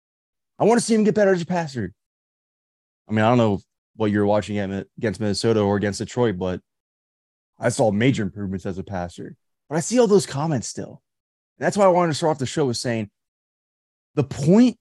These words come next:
of the starting quarterback is to put your team in position to win. And Jalen Hurts has quite literally done so with a new coaching staff, young players, inheriting a team that was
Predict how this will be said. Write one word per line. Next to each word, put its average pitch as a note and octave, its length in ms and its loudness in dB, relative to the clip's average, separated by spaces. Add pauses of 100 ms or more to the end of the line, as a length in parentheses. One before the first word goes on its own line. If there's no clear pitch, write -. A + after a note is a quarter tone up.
(240)
of B2+ 120 -4
the C3 100 2
starting D#3 480 -2
quarterback A#2 720 -4 (1200)
is A2 120 -8
to - 80 -6
put - 340 -2
your D3 140 -2
team C3 320 -2
in A2+ 80 -2
position G#2+ 480 -4
to G2 80 -2
win. F#2+ 320 -6 (1000)
And A2 120 -4
Jalen D3 360 2
Hurts C3+ 280 -2
has A2+ 120 -6
quite C3+ 400 0
literally D#3+ 440 0
done D3 340 -2
so F2+ 500 -6 (1120)
with A2+ 120 -2
a A#2 40 4
new C3 240 4
coaching C#3+ 400 0
staff, F#2 580 -4 (1000)
young D3+ 280 4
players, A#2+ 840 2 (460)
inheriting F3+ 560 4
a F3 60 4
team F3+ 380 2
that C#3+ 120 2
was D#3 480 -6